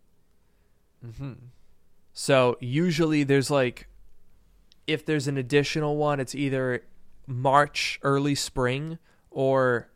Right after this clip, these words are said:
Speaker 2: fall. There's nothing in the middle. There's never anything between W W D C and September.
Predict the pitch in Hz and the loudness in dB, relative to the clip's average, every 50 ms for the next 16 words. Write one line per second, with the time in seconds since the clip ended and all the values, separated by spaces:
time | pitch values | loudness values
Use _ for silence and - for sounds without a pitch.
0 | _ _ _ _ _ - - - - 113 113 117 123 135 143 165 175 - _ _ | _ _ _ _ _ -16 -4 2 4 6 6 6 6 4 4 2 -2 -10 _ _
1 | _ _ _ _ _ _ - 127 110 123 131 139 143 - 175 151 151 147 139 123 | _ _ _ _ _ _ -8 -6 -6 -2 0 0 0 0 -2 -2 -2 -2 -2 0
2 | 120 120 117 107 - - 147 - - - 120 123 131 139 147 160 170 165 143 143 | 0 0 0 0 -2 -6 -8 -10 -6 -4 -2 0 4 4 6 6 6 4 2 2
3 | 143 143 139 - 139 127 120 123 - - - 139 131 123 120 123 123 117 123 123 | -2 -2 -4 -6 -8 -6 -8 -10 -10 -8 -8 -6 -6 -4 -2 -2 -2 0 0 -2
4 | 117 120 113 117 117 110 117 113 - - - 120 113 107 107 - - - - - | -2 -2 -2 -2 -6 -6 -6 -8 -6 -8 -8 -8 -8 -8 -10 -12 -14 -14 -10 -10
5 | 117 110 - - 110 - | -10 -10 -10 -16 -18 -18